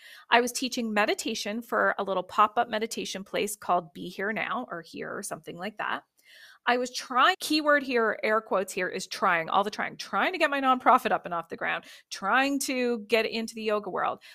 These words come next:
My friend Kate and I, we were trying to build up a brand that we created called Calm Education.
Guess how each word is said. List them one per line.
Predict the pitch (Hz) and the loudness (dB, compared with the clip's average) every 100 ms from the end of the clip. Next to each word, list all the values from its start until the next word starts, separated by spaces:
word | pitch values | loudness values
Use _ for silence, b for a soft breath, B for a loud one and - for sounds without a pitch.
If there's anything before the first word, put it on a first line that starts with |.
| B | B
My | 208 196 | -4 -4
friend | 208 247 269 | -2 -2 -2
Kate | - 220 208 | -4 -4 -2
and | 190 | -2
I, | 160 185 214 | -2 -2 -4
we | 208 226 | -6 -4
were | 233 240 | -2 -2
trying | 240 220 214 | -2 -4 -4
to | 202 | -6
build | 196 185 190 | -2 0 0
up | 185 | 0
a | - | -2
brand | 170 190 180 185 | -4 -2 -2 -2
that | - | -4
we | 196 | -4
created | - 202 175 196 | -4 -4 -2 -2
called | - 185 | 0 0
Calm | - 175 170 | 2 2 2
Education. | - 185 - 175 170 - 196 | -2 -8 -6 -4 -4 -4 -6